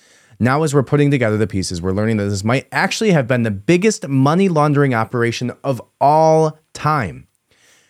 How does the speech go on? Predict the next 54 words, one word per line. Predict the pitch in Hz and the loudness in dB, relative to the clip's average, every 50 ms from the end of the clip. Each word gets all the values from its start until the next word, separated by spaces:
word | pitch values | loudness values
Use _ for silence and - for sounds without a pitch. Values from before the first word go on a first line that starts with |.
| _ _ _ _ _ _ _ _ _ _ _ | _ _ _ _ _ _ _ _ _ _ _
Remember | - 127 139 160 160 185 190 | 0 2 2 2 2 2 2
all | 180 180 | 2 2
those | 170 170 156 131 | 4 2 2 2
billions | 110 - 123 123 123 123 120 120 117 - - - - _ - | 2 0 0 2 2 2 2 0 0 -2 -4 -10 -14 _ -8
upon | 113 101 - - 110 104 104 104 104 98 | -8 -8 -6 -4 -2 -2 0 0 0 -2
billions | 90 - - 170 185 170 120 92 80 80 - | -2 0 0 2 2 2 2 0 -2 -4 -4
that | 98 87 | -4 -4
were | 95 | -4
going | 87 90 87 87 | -2 -2 -2 -2
to | 82 80 | -4 -4
Ukraine? | 80 82 78 - - 143 143 143 143 139 135 - _ _ _ _ _ _ _ - _ _ _ | -6 -6 -6 -4 -2 0 2 2 2 2 0 -4 _ _ _ _ _ _ _ -20 _ _ _
Some | - - - 135 135 143 | -12 -6 -4 -2 0 2
of | 143 | 2
us | 143 143 139 - | 2 0 0 -2
suspected | - 143 - - 98 90 - - 95 | -6 -8 -8 -6 -6 -6 -6 -6 -4
it | 85 | -2
all | 87 82 78 | -2 -2 -2
along, | 76 85 101 113 117 117 107 | -2 -2 0 0 0 0 0
but | 107 90 | -2 -2
didn't | 101 104 110 | -2 -2 -2
know | 107 98 90 | -2 -2 -2
exactly | 87 82 95 110 113 113 - 110 | -2 -2 -2 -2 -2 -2 -2 -2
how | 95 92 90 | 0 -2 -2
it | 85 | -2
was | 85 82 | -4 -8
being | - - 85 80 80 76 | -8 -8 -8 -8 -4 -2
done. | 127 127 123 107 95 92 90 - | -2 -2 0 -2 -2 -4 -6 -6
Now | 98 104 104 110 | -4 -2 -2 0
we're | 120 123 117 | 0 -2 -2
starting | - - 98 95 87 | -2 -4 -4 -4 -4
to | 82 85 | -4 -6
connect | - 90 80 78 78 - | -8 -10 -12 -12 -12 -12
the | 90 85 | -8 -4
dots. | 113 117 120 127 123 - - - _ _ _ _ _ _ | -2 -2 -2 -2 -4 -8 -12 -16 _ _ _ _ _ _
Here's | - 160 165 156 147 - | -2 0 2 2 2 0
how | - 127 117 120 | -2 -2 -2 -2
it | 113 - | -2 -4
could | - - - 233 285 269 170 | -8 -2 0 0 2 2 0
have | 120 - 92 - - | 0 0 -2 -4 -4
been | 78 73 71 | -6 -8 -8
done. | - - - - - - _ _ _ - - _ | -10 -12 -14 -16 -18 -20 _ _ _ -20 -20 _
The | - 113 123 | -2 0 2
U | 143 165 175 | 4 4 2
S | 160 - | 0 -2
takes | - 135 101 - | -4 -6 -6 -4
billions | - 117 120 135 143 143 139 | -2 0 0 2 0 0 -2
of | 131 110 | -4 -2
dollars | 90 101 92 92 92 90 - | -2 -2 0 0 -2 -4 -6
of | 85 | -8
taxpayer | - - 95 90 87 - - 107 104 104 | -10 -6 -6 -6 -6 -6 -6 -4 -4 -2
dollars | 90 78 71 71 76 80 | -4 -4 -6 -6 -8 -8
and | 90 92 87 | -8 -8 -8
funnels | - - 135 160 185 185 156 151 | -4 -2 0 0 2 2 2 0
it | 151 123 - - | 0 -2 -2 -6